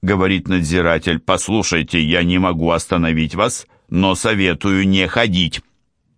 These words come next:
«Давай, Павел, пошли». «Вот,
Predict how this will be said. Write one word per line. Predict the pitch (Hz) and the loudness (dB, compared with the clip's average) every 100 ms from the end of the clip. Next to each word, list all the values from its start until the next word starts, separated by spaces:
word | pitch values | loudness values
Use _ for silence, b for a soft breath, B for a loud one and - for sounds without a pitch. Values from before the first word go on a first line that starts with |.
| - | -6
«Давай, | 90 110 117 113 127 127 120 | 0 2 2 2 0 0 -2
Павел, | - 123 127 113 101 87 | -2 0 2 2 0 0
пошли». | 78 117 120 - 127 139 127 85 B B B B B B B | 0 0 0 -2 -2 2 2 2 B B B B B B B
«Вот, | 67 90 101 98 73 - | 0 2 2 2 0 -6